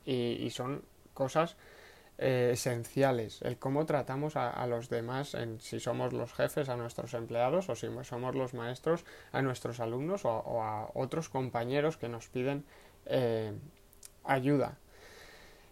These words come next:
Y bueno, y ya luego, eh, casi para acabar,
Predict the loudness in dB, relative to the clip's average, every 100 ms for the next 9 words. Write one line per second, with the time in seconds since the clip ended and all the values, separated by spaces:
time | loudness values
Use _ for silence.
0 | -2 6 10 12 10 10 8 10 10 10
1 | 8 10 10 12 10 10 6 2 -2 2
2 | 2 4 2 2 0 4 2 4 6 6
3 | 6